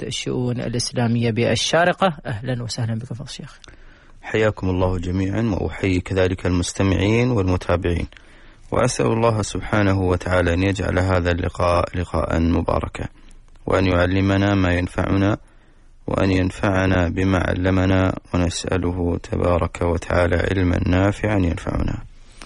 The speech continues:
Speaker 1: مستمعينا في كل مكان،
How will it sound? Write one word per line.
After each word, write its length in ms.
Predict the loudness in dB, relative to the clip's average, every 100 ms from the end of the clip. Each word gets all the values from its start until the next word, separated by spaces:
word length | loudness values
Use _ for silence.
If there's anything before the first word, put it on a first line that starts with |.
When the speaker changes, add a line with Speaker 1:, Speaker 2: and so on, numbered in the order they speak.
| -20 -20 -20 -6 -4
Speaker 1:
مستمعينا 480 | 2 2 4 2
في 220 | 2 0 0
كل 400 | 0 0 2 0
مكان، 600 | -2 0 0 0 -2